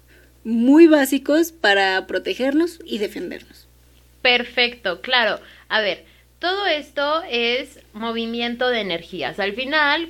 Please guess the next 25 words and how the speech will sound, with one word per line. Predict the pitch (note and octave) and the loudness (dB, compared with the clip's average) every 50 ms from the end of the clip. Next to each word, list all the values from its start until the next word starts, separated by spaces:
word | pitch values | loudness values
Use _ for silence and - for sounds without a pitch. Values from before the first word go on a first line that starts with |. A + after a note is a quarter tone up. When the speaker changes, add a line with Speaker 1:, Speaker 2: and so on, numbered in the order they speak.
| - | -8
Speaker 2:
físicamente, | - A#3+ - - C4 B3+ - D4 D4 D#4 F4+ F4 D4 A#3+ - - G#3+ A3 A#3 | -8 -8 -8 -6 -8 -4 -2 -2 0 2 2 0 0 -2 -2 0 0 0 0
no | A#3+ A3 F#3+ F#3 F#3 G3 | -2 -2 -2 -2 -2 -2
es | G3 G3 G3+ G3+ | -2 -2 -4 -6
co-, | - - G#3+ - - | -6 -6 -4 -4 -4
creencia | - - F#3+ F#3+ F#3+ G3 G3+ G3+ G#3 G3+ - G#3+ F#3+ F3+ F3 | -2 0 2 2 2 2 0 -2 -4 -6 -4 -2 0 0 0
espiritual, | F#3 F3+ - - - G#3 G3 G#3 G#3 A3 A3+ A3 G#3 G3+ G3 | -2 -6 -8 -8 -6 -6 -6 -6 -4 0 0 0 0 0 -2
ni | G3 G3 | -6 -8
mucho | G#3 G#3+ G#3 C4+ C#4+ | -8 -6 -6 -6 -2
menos, | D#4 D#4+ D#4 D4+ D4+ D4 - A3+ | -2 -2 -2 0 -2 -2 -2 -4
es | F#3+ F#3+ - | -4 -4 -6
que | - F#3+ | -8 -8
todo | F#3+ - - B3+ B3+ B3+ B3 B3 C#4 C#4+ - - - - - - _ | -6 -2 2 2 4 4 4 2 2 0 -2 -8 -20 -20 -20 -14 _
es | - D#3+ - F3+ | -12 -8 -6 -4
energía | F3+ F#3 G3 G3+ G3+ G3+ - D4+ D4+ C4+ G#3 | -4 -2 -4 -4 -6 -4 -4 -2 0 2 2
en | F#3 F3 | 0 -2
este | D#3+ D#3+ - - F3+ F3 | -4 -6 -6 -4 -4 -4
mundo | F3+ F3+ F#3 F#3+ F#3+ F#3+ | -4 -4 -4 -4 -2 0
y | F#3+ F3 | 0 0
en | D#3 D#3 | -2 -4
este | D3+ D#3 - - | -8 -10 -10 -10
universo. | E3+ F3 F#3+ A3 A#3+ A#3 G#3 - E3 | -8 -4 -2 0 0 0 0 -2 -8
¿Estamos | D#3+ - F#3+ F3+ F3 F3 E3+ | -8 -6 -6 -4 -4 -6 -8
en | F#3+ F#3 F#3 | -6 -6 -4
lo | F#3+ F#3 | -4 -4
correcto? | F#3+ G#3+ A3+ A#3+ A#3+ A#3+ - D#4 F4 F#4+ | -4 -6 -6 -6 -8 -6 -6 -6 -6 -6